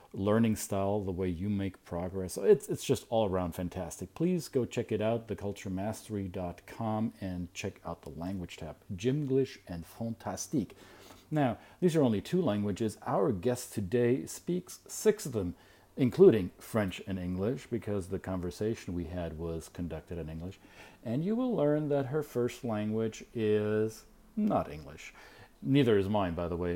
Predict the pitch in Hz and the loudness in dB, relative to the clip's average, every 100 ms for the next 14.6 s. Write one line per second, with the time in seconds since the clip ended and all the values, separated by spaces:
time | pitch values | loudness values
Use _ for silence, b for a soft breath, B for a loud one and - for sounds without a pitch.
0 | 101 90 92 87 82 85 82 - B B | -2 -6 -4 -4 -4 -4 -6 -8 B B
1 | B 143 110 B B B 160 165 151 156 | B 8 8 B B B 4 6 8 6
2 | 98 127 147 175 127 107 120 147 - 160 | 6 4 6 4 4 4 4 4 4 0
3 | - 117 120 147 - - 110 160 170 170 | 4 6 6 4 -4 0 6 6 6 2
4 | - 147 127 110 117 147 185 165 - - | 8 8 8 10 10 8 6 2 2 -2
5 | 139 123 117 95 117 143 156 135 120 135 | 0 2 2 4 6 6 6 6 8 6
6 | 117 127 131 - - - 110 107 107 95 | 6 6 6 4 -4 -4 -2 0 0 0
7 | 90 - - 139 135 139 - 92 87 - | -2 -4 0 0 2 0 0 -2 -2 -6
8 | - 123 135 135 - - 107 101 101 - | 2 6 6 4 -6 -2 0 0 -2 -4
9 | 120 147 - 110 110 107 107 104 107 104 | 2 4 6 8 6 4 -2 2 2 2
10 | 117 113 - 104 92 113 135 135 120 107 | 2 2 0 -2 2 4 4 2 2 2
11 | - 110 120 - 123 120 120 - B B | 0 0 0 0 0 2 0 -6 B B
12 | B B B 117 110 107 107 139 160 - | B B B 2 4 4 4 4 2 0
13 | 113 110 120 110 123 120 113 104 110 - | -2 0 0 0 2 2 2 2 0 2
14 | 139 131 - 117 107 110 | 2 2 2 4 4 2